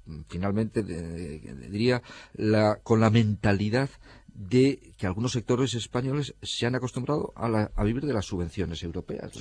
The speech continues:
Speaker 1: subvenciones
Speaker 2: ese
Speaker 1: europeas
Speaker 2: sector es subvencionado
Speaker 1: No,
Speaker 2: permanentemente.
Speaker 1: no, yo, en las subvenciones permanentes, pues,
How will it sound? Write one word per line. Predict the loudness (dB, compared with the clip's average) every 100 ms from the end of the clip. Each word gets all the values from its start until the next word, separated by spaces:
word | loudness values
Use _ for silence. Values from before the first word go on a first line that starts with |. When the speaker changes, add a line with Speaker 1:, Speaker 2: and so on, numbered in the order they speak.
| 0
Speaker 1:
subvenciones | 2 4
Speaker 2:
ese | 6
Speaker 1:
europeas | 6 6 8 6
Speaker 2:
sector | 6 0
es | 0
subvencionado | -2 -6 -6 -6 -8 -6 -2
Speaker 1:
No, | 2 4
Speaker 2:
permanentemente. | 2 0 -2 -2 -4 -4 -8 -4
Speaker 1:
no, | -4 -2
yo, | 4 6 4 0
en | 0 2
las | 0
subvenciones | 0 0 0 0
permanentes, | 0 0 2 0 0 -2
pues, | 0 -2 -2